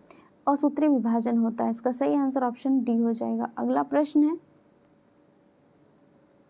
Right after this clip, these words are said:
फ्लाई ऐश प्रदूषण निम्नलिखित में से किससे होता है?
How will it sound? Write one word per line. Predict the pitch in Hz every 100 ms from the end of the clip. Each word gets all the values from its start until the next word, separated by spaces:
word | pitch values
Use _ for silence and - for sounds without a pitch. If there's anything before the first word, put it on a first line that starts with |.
| _ _ _ _ _ _ _ _ _ _ _ _ _ _ -
फ्लाई | 285 285 294 302
ऐश | 359 359
प्रदूषण | - 285 262 277 269 269
निम्नलिखित | 277 277 277 285 320
में | 302 311
से | 311
किससे | 302 285 269 - 285
होता | 247 233 233
है? | 220 226